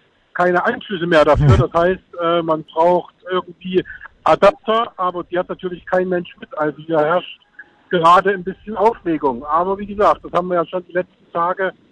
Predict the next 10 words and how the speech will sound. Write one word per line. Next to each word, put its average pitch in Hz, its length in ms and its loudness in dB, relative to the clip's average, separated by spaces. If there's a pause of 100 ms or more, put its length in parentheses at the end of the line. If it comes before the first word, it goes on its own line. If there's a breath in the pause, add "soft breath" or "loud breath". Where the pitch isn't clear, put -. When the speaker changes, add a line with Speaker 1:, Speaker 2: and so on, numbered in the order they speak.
(300)
Speaker 1:
im 175 180 -4
Pressezentrum 196 880 0
gespürt. 208 760 2
Äh, 180 380 4
da 170 240 4
funktionierte 185 540 -6
das 170 160 0
Internet 180 420 0
auch 185 300 4
nicht. 220 260 -4